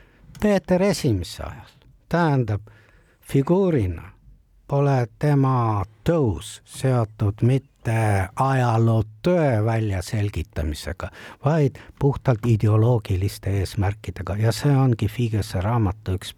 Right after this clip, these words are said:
peamine postulaat. Venemaa on käsitlenud oma ajalugu, no ütleme meie keeles, mitte teadusena, vaid ideoloogiana.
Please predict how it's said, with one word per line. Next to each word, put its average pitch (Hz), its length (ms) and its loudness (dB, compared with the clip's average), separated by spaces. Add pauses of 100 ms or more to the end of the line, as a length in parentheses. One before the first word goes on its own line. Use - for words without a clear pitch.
peamine 95 460 2
postulaat. 92 680 -4 (380)
Venemaa 139 460 2 (200)
on 113 240 2 (140)
käsitlenud 92 800 -4
oma 104 420 2 (100)
ajalugu, 131 640 0 (260)
no 82 140 -4
ütleme 76 340 -4
meie 120 300 2
keeles, 107 460 -2
mitte - 380 0
teadusena, 107 680 0 (320)
vaid 87 240 -4
ideoloogiana. - 1000 -6